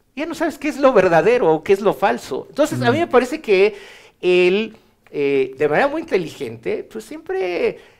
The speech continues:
va cambiando su, su propio discurso y se ven las propias películas faltas de, de discurso, ¿no? Es, es como el Roy Lichtenstein del cine, ¿no? Que se roba los paneles del cómic,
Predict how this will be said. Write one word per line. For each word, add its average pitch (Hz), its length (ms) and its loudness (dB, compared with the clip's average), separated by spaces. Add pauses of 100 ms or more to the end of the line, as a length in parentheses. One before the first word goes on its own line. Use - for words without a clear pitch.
(160)
va 202 120 0
cambiando 208 480 2
su, 143 320 -8
su 135 180 -12
propio 160 280 2
discurso 196 320 0
y 269 40 -8
se 285 120 -6
ven 349 120 -4
las 359 120 -6
propias 240 260 -4
películas 175 420 -6
faltas 147 360 -4
de, 104 240 -8 (280)
de 135 200 0
discurso, 127 680 -4
¿no? 175 160 4
Es, 247 220 2 (220)
es 285 100 -6
como 302 220 0
el 226 40 2
Roy 220 200 6
Lichtenstein 165 720 -8
del 143 160 2
cine, 285 400 -12
¿no? - 160 -10
Que 185 100 -8
se 151 160 -2
roba 180 600 6
los 160 180 -2
paneles 180 460 -4
del 185 120 0
cómic, 220 720 2